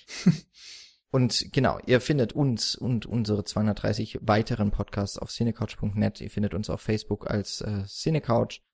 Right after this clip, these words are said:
Twitter slash, also dot com slash Cinecouch und natürlich auf iTunes, podcast punkt de und ich glaub noch so ein paar anderen Hostern <laughs> für Podcasts und dort könnt ihr uns auch immer gerne abonnieren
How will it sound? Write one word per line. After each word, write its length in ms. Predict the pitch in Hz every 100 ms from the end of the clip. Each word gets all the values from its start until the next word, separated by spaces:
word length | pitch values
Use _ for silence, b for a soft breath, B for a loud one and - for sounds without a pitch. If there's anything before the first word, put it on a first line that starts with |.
| _
Twitter 540 | - 139 113 110 107 -
slash, 600 | - 110 107 110 - - _
also 240 | - 101
dot 240 | 101 101 -
com 220 | 101 101
slash 400 | - - - - -
Cinecouch 540 | - 107 - 104 -
und 180 | 110 104 -
natürlich 440 | - 104 113 113
auf 100 | - -
iTunes, 540 | 120 - 117 117 - B B B B B B B
podcast 460 | 147 - 107 98
punkt 120 | 92 95
de 80 |
und 460 | 101 95 107 - -
ich 100 | -
glaub 200 | - 98
noch 100 | 104
so 100 | -
ein 100 | 101
paar 140 | -
anderen 440 | - 120 107 107 110 _ _ - -
Hostern 520 | 117 110 - 107 107
<laughs> 120 | 107 107
für 320 | 110 107 104
Podcasts 760 | - 110 - 107 104 - -
und 380 | - 107 104 -
dort 200 | 98 -
könnt 220 | 104 104
ihr 360 | 104 98 90 - - _
uns 380 | - 107 104 -
auch 120 | 131
immer 180 | 127 120
gerne 380 | 110 110 101 - _ _
abonnieren 640 | 131 139 127 117 113 110